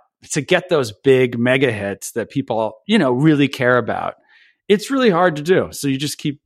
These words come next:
you, you don't worry about the no's or the passes. You pretend they don't exist. And you just,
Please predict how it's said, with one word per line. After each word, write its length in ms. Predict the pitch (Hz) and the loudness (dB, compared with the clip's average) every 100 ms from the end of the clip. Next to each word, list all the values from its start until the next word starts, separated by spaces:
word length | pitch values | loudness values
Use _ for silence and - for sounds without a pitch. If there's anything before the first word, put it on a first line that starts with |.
| _ | _
you, 180 | - 147 | -16 -16
you 280 | - 156 147 | -12 -8 -8
don't 500 | 120 156 165 165 127 | 0 2 4 0 0
worry 300 | 143 151 147 | 2 4 4
about 300 | 110 101 95 | 2 -4 -6
the 80 | 95 | -8
no's 360 | 98 98 92 | -6 -6 -6
or 60 | 98 | -10
the 80 | 90 | -14
passes. 560 | - 92 85 87 - - | -14 -14 -14 -18 -16 -14
You 100 | 107 | -10
pretend 460 | 131 - 151 131 | -10 -6 -2 -2
they 80 | 123 | -2
don't 220 | 117 120 | -2 -4
exist. 440 | 113 104 117 90 - | -4 -6 -6 -6 -10
And 120 | 123 | -8
you 120 | 123 | -8
just, 280 | 110 135 131 | -8 -8 -10